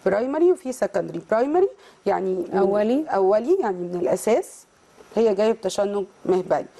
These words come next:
Speaker 1: ثانوي زي واحده مثلًا عملت عمليه وبقت مرعوبه انه حد يقرب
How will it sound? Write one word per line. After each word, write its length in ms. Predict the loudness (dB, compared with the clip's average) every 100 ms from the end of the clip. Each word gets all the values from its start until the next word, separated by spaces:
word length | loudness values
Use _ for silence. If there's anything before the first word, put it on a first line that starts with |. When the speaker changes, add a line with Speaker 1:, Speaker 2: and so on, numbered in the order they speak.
| -20 -18 -4
Speaker 1:
ثانوي 500 | 0 0 0 0 -4 _ -2
زي 180 | 2 2
واحده 200 | 0 -4
مثلًا 280 | -4 -2
عملت 260 | 0 0 -2
عمليه 340 | -2 2 2
وبقت 240 | 2 0 -4 -2
مرعوبه 440 | 0 0 0 0
انه 200 | 0 0
حد 300 | 0 -4 -2
يقرب 360 | 0 0 -2